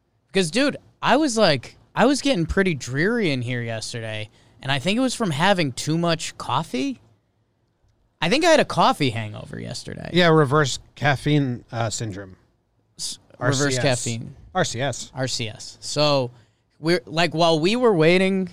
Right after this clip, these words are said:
Speaker 1: for the Yankees lineup to come out yesterday from, like, four to four thirty, I was, like, fading.
Speaker 2: Crock of shit.
Speaker 1: So then I get home, and I've got energy again, so I'm pretty excited about that. So I'm like, "You know what? I'll do a Peloton.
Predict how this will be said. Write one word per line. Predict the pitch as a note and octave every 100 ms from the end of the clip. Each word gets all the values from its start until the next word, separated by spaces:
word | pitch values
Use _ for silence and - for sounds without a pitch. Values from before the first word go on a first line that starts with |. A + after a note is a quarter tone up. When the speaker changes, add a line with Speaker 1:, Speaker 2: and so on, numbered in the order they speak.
| -
Speaker 1:
for | - D#3 D3 C#3+ C3
the | B2+
Yankees | B2 C3+ C#3 B2
lineup | A2 A#2 D3+ D3+
to | E3
come | F3 F3
out | F#3+ F#3
yesterday | F#3 F#3+ G3+ G3+ G#3
from, | G3+ C#3
like, | B2+ A2+ -
four | - A#2+ B2+
to | B2
four | C3+ C3
thirty, | B2+ B2+ C#3+ E3+ F3+ - _ _ -
I | A#2
was, | F3+ G#3
like, | A2 G2+ -
fading. | - - - B2 F3+ G#2+
Speaker 2:
Crock | - G#2+ F#2+ -
of | -
shit. | - F2 E2 - _ _ _ _ _ _ _ _ _ _ _ -
Speaker 1:
So | -
then | E3 D#3+
I | D3
get | C#3 F#3+
home, | B2 F3+ D3+ A#2+ A#2+ B2
and | C#3
I've | C3
got | C#3+ E3 C#3
energy | G3 D#3 G#2+
again, | G#2 G#2+ G#2 D#3+ D#3+ -
so | - A#2
I'm | G#2+
pretty | - C3+
excited | A#2 B2+ C3+
about | A#2+ A2+ G#2+
that. | D3+ C3 - -
So | B2+
I'm |
like, | B2+ C3
"You | D#3+
know | G#3+
what? | A3+
I'll | A3
do | A#3+ B3
a |
Peloton. | A#3 B3 A3 - G#2+